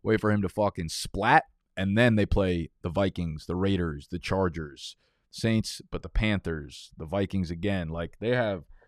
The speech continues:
Cardinals and Falcons to end things. They, they have a really, really favorable schedule after they play the Commanders there, so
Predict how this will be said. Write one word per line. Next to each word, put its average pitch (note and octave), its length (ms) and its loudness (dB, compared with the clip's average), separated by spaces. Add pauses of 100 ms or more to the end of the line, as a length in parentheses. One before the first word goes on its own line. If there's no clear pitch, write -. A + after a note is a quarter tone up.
(720)
Cardinals A2+ 400 4
and E2+ 100 -2
Falcons G2+ 440 0
to F#2 200 -2
end G2 180 -2
things. A2 240 0
They, A2+ 120 4
they C#3 160 2
have F#3 120 4
a D3 60 8
really, B2 280 6
really A2 200 4
favorable G2+ 560 0
schedule A2 540 -2 (1000)
after A2 220 4
they G2+ 100 2
play G#2 180 6
the G2 60 0
Commanders A2 440 0
there, C3+ 180 4
so G#2 400 4